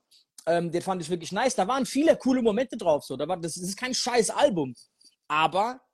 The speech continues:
ey, ganz ehrlich jetzt, wir haben doch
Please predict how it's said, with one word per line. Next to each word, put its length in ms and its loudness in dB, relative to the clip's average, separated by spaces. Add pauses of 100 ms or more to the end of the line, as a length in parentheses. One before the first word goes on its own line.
(440)
ey, 120 0
ganz 220 0
ehrlich 260 -2 (600)
jetzt, 300 -6 (180)
wir 140 -4
haben 180 -4
doch 240 -4